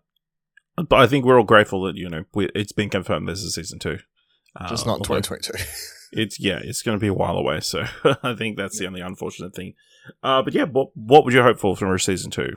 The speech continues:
Speaker 1: War between the two? There's two
Speaker 2: Yeah,
Speaker 1: sides.
Speaker 2: I mean, it's, it's gotta be
Speaker 1: It's hard.
Speaker 2: war to a degree or some sort of battle.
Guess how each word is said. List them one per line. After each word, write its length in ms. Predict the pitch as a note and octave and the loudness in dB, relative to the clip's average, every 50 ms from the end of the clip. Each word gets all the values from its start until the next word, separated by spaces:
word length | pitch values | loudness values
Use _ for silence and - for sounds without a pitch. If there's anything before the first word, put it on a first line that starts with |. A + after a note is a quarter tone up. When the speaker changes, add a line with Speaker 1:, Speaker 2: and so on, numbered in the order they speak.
| - _ _ - | -12 _ _ -2
Speaker 1:
War 240 | - G2+ G#2+ A2 | 2 4 4 4
between 320 | E2+ G#2+ - - G#2 G2 G2+ | 2 0 -2 -2 -2 -2 -2
the 80 | G2 | -4
two? 320 | - - G2+ G2+ G2+ G2+ - - _ _ _ _ _ _ _ _ _ _ _ _ _ _ _ _ _ _ _ _ _ _ _ _ _ _ _ _ _ _ _ _ - | -2 0 0 2 2 0 -2 -4 _ _ _ _ _ _ _ _ _ _ _ _ _ _ _ _ _ _ _ _ _ _ _ _ _ _ _ _ _ _ _ _ -8
There's 140 | G2+ - - | -8 -6 -2
two 120 | E3+ E3 | 2 2
Speaker 2:
Yeah, 140 | F3 D#3+ D3 | 4 6 6
Speaker 1:
sides. 60 | C#3+ | 6
Speaker 2:
I 40 | C#3+ | 6
mean, 260 | D#3 D#3 D3+ D3 C#3+ | 6 4 2 2 0
it's, 280 | D3 C#3+ - - - - | -2 -2 -4 -6 -8 -10
it's 200 | - D#3 C#3+ - | -10 -10 -8 -4
gotta 200 | - F#3 F3+ E3+ | 0 2 2 4
be 140 | E3 D#3+ D#3 | 4 4 4
Speaker 1:
It's 100 | D3 C#3 | 6 6
hard. 280 | B2 B2 A2+ F#2+ - - - - | 8 6 6 6 2 -4 -10 -10
Speaker 2:
war 760 | A#2+ A2+ A2 A#2 B2 C3+ C3+ B2+ A2 G#2 G2+ G#2+ C3+ F#3 G#3+ - - _ _ _ _ - - | -8 -6 -4 2 4 6 6 8 6 6 6 6 4 4 2 0 -6 _ _ _ _ -16 -8
to 140 | - - D3 | 0 2 4
a 40 | B2+ | 4
degree 340 | B2 A#2+ G#2+ A#2+ A#2 A2 A2 | 4 4 4 4 4 4 4
or 120 | A2+ A2+ | 2 2
some 220 | - - C3+ B2+ B2+ | 0 0 0 0 2
sort 300 | - - C3+ B2 A#2+ A#2 | 2 4 6 8 8 6
of 220 | A2 G#2 - _ | 6 4 0 _
battle. 560 | - A2+ G#2 G#2 G2+ G2+ G2+ A2+ C3+ F3 A3 | 0 2 2 2 0 0 0 0 0 0 -2